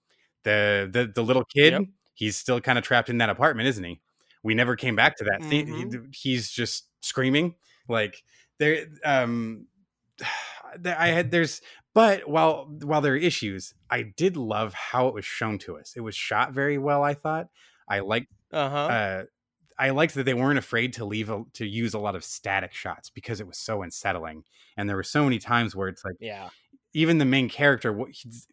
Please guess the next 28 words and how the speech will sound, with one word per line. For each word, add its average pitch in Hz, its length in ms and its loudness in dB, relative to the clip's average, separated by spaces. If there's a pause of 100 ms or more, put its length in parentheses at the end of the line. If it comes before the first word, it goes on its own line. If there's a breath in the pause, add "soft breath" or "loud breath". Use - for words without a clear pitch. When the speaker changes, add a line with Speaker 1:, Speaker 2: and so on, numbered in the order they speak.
(140)
Speaker 1:
I 131 80 0
think 135 180 0
because 123 280 0
of 104 80 -6
his 92 100 -6
job, 98 480 0 (140)
he 110 100 -8
was 101 140 -6
trying 107 320 0
not 101 200 -4
to 92 120 -12
show 95 340 -6
much 110 260 -4
emotion, 120 500 -6 (260)
so 120 160 -4
that 110 160 0
when 120 160 0
he - 180 -6
did, 101 340 -2
it 127 140 -6
was 101 200 -10
profound. 85 640 -4
Like, 87 240 -8 (240 soft breath)
when 123 120 2
you 120 80 4
saw 117 220 6
him 117 160 0
actually 101 320 -2